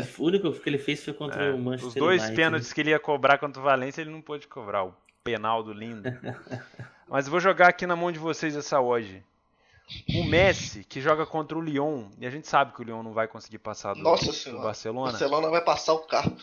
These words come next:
Speaker 2: O Messi tá com uma odd de dois e oitenta, quase três ali, ainda tem um gapzinho, pra ser o artilheiro da Champions. O Bayern,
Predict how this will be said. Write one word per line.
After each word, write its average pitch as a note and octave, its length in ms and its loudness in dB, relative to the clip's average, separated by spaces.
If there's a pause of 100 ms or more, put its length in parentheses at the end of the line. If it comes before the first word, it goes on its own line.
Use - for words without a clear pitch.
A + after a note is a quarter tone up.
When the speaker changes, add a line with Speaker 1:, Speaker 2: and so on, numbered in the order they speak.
(120)
Speaker 2:
O D3 80 -4
Messi F3 320 4
tá F3+ 160 6
com - 100 -4
uma E3 180 4
odd D#3+ 220 6
de D#3 120 -8
dois E3 520 0
e F#3+ 60 -4
oitenta, E3+ 720 -2
quase A3+ 480 6
três D3 500 -2
ali, B2 420 -6 (120)
ainda A#2+ 160 -6
tem C#3 120 -8
um C#3 60 -8
gapzinho, C3 640 -8 (100)
pra D3 160 2
ser D3 160 -6
o D3+ 80 0
artilheiro C#3 380 -6
da C#3 100 -4
Champions. - 460 -20 (260)
O C#4 260 -2
Bayern, A#2 880 6